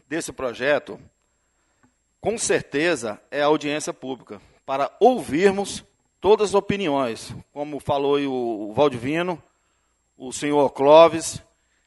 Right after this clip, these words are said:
e gostaria, é uma pena, que não estão aqui os representantes do, das associações, né? Nosso município é muito grande, tem muitas associações, cooperativas,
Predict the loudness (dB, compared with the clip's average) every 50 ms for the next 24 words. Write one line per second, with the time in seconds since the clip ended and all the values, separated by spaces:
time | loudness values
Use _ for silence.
0 | _ _ _ -12 -8 -6 -4 -4 -4 -4 -4 -4 -2 0 -2 0 0 0 -2 -2
1 | 0 -2 -2 -2 -2 -4 -4 -6 -12 -18 -20 -20 _ _ _ _ _ -12 -8 -8
2 | -8 -4 -4 -4 -2 -2 -4 -6 -10 -16 _ _ _ _ _ _ _ -10 -8 -6
3 | -2 0 0 0 0 -2 0 0 2 2 2 0 -2 -6 -6 -4 -4 -4 -6 -8
4 | -10 -10 -10 -8 -6 -2 2 2 2 4 4 2 2 2 2 0 -2 -2 0 -2
5 | 0 0 0 -2 -2 -6 -10 -10 -12 _ _ _ _ _ _ _ _ _ _ _
6 | _ _ _ _ _ -10 -8 -4 2 4 4 4 4 2 0 0 0 2 4 4
7 | 4 4 2 -4 -4 -4 -6 -8 -8 -10 -12 -14 -18 -20 -20 _ _ _ _ _
8 | -12 -8 -6 -6 -6 -8 -10 _ _ _ _ -12 -8 -6 -6 -6 -6 -6 -6 -6
9 | -4 -4 -4 -4 -4 -4 -4 -4 -4 -2 -4 -2 -2 -2 0 0 -2 -2 -2 -6
10 | -8 -10 _ _ _ _ _ _ _ _ _ -8 -6 -6 -4 -4 -4 -2 -4 -2
11 | 0 0 0 2 2 0 0 -2 -4 0 0 0 0 -2 -4 -4 -2 0 -2 -2
12 | -2 -2 -2 0 0 0 0 0 -4 -4 -2 0 0 0 0 -2 -6 -8